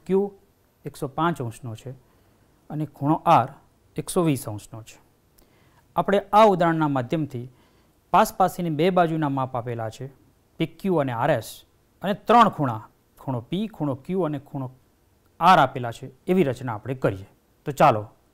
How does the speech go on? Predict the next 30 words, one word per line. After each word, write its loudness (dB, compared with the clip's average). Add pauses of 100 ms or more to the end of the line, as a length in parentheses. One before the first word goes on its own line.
રચના -4
જોઈએ. -16 (420)
કોઈ 6
પણ 4 (400)
ચતુષ્કોણની 0
રચના -2 (500)
કરવાની 0
શરૂઆત 0
કરીએ -2 (480)
એ -2
પહેલાં -2 (140)
એની -2
કાચી 2
આકૃતિ -2
બહુ -2
જરૂરી -8
છે. -20 (1120)
કાચી 2
આકૃતિ -2
આપણને -4
આ -4 (360)
રચનાના -2
સોપાનો -2
નક્કી -6
કરવા -2
માટે -6
ખૂબ -2
જ -2
ઉપયોગી -8
છે. -20